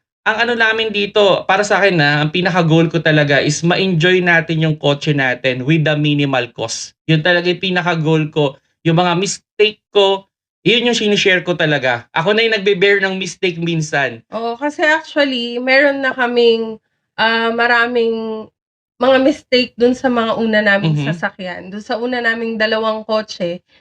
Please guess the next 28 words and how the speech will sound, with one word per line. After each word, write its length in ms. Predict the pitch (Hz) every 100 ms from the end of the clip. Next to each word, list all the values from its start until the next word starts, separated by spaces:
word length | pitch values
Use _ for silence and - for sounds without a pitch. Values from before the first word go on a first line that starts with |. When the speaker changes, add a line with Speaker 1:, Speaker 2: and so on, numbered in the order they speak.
| _
Speaker 2:
marami 400 | 240 262 262 269
kaming 340 | 262 262 254
na-experience 1120 | 240 220 226 _ - 240 226 220 214 220 226 _
na, 360 | 214 202 202 196 - _ _ _
ah, 240 | 208 220
mistake 560 | 240 262 - - 254 262
dun 200 | 226 240
sa 140 | -
pag-aalaga 840 | - 240 220 196 226 214 208 208 208
dun 160 | 226
sa 140 | 226 226
dalawa 340 | 214 214 202
na 140 | 202 185
yun. 200 | 190 180
Although, 720 | 247 302 247 262 262 269 294 - _ _
ah, 180 | 233 269
tumatakbo 600 | - 320 330 294 262 277
pa 120 | 277
sila 300 | 269 269 240
ngayon. 580 | 214 208 226 214 202 202
Ano 180 | - 226
Speaker 1:
Oo. 120 | 143
Speaker 2:
pa, 140 | 131 220 180 185 _
maganda 480 | 247 226 262 269 240
pa, 160 | 240
ni-restore 640 | 214 214 226 226 - 226 208
pa. 220 | 208
Speaker 1:
<laughs> 40 | 208